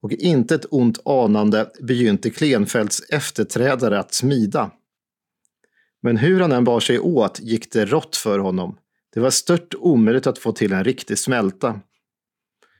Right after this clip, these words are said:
Efter fjorton dagar började smeden dra sina misstankar. Det måste vara trolleri med i spelet.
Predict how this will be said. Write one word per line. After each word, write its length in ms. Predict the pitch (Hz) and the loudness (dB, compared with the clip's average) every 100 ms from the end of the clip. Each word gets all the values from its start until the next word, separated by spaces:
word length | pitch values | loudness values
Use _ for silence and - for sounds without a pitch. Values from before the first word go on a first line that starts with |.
| - | -4
Efter 220 | 143 - 151 | -4 -2 0
fjorton 460 | 170 160 - 175 | 2 2 2 2
dagar 360 | 165 120 110 113 | 4 2 2 2
började 260 | 117 110 | 2 2
smeden 480 | 110 135 151 151 131 | 0 0 0 2 2
dra 280 | 110 104 107 | 2 2 0
sina 220 | - 107 | -2 0
misstankar. 760 | 110 120 - 123 120 120 92 98 _ _ _ _ _ _ - | 0 0 -2 -2 0 -2 -4 -6 _ _ _ _ _ _ 0
Det 80 | |
måste 300 | 127 120 - | 0 0 0
vara 220 | 101 101 95 | 0 0 0
trolleri 600 | 123 113 107 107 110 92 | 0 2 2 2 2 2
med 200 | 90 92 | 0 -2
i 60 | |
spelet. 520 | - 95 - - - | -6 -8 -8 -10 -14